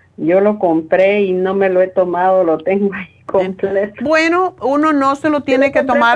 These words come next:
Speaker 1: para
Speaker 2: todo el
Speaker 1: mí.
Speaker 2: tiempo, es cuando tienes diarrea, cuando tienes gases, cuando tienes diverticulosis a veces, que se sienten molestias intestinales, pero ella necesita, si tiene diarrea,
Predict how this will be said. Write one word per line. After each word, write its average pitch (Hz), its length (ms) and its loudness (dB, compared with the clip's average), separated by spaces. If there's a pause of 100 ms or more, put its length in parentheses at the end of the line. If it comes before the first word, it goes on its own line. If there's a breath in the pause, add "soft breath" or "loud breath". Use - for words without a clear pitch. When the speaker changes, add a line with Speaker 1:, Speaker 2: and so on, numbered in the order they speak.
Speaker 1:
para 262 100 2
Speaker 2:
todo 269 220 2
el 285 80 0
Speaker 1:
mí. 262 60 -6
Speaker 2:
tiempo, 247 600 0
es 240 320 0
cuando 214 540 0
tienes 202 340 -4
diarrea, 240 720 2
cuando 175 260 -6
tienes 170 380 -2
gases, 226 800 0 (500 loud breath)
cuando 196 360 0
tienes 208 360 0
diverticulosis 208 1160 0
a 285 100 0
veces, 269 480 -2
que 202 240 -4
se 196 240 -6
sienten 214 640 -4
molestias 214 600 -2
intestinales, 240 1080 -2 (560 loud breath)
pero 202 760 0 (1400 soft breath)
ella 220 520 2
necesita, 190 760 -2
si 190 120 -4
tiene 226 300 -2
diarrea, 262 840 0